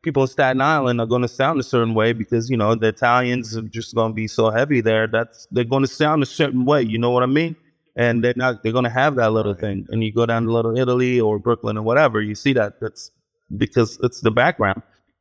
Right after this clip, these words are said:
Speaker 1: But, like, back, back in L A, like, I remember now, like, people will be, like, coming in here, "Hey, how you doing? Hey, what's going on? Hey," you know, like,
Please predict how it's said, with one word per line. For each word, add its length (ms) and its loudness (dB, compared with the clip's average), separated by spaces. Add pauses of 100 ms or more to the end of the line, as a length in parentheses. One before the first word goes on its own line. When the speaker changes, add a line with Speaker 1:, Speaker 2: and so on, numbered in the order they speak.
(120)
Speaker 1:
But, 160 2
like, 200 2
back, 360 0
back 240 0
in 80 0
L 200 2
A, 140 2
like, 240 0
I 80 -2
remember 380 0
now, 320 0
like, 280 -8
people 260 0
will 60 2
be, 160 0
like, 240 0
coming 220 0
in 100 -2
here, 100 -6 (220)
"Hey, 160 2
how 140 0
you 160 0
doing? 380 0
Hey, 120 0
what's 220 -4
going 320 0
on? 60 0
Hey," 80 2
you 320 -4
know, 140 0
like, 280 -2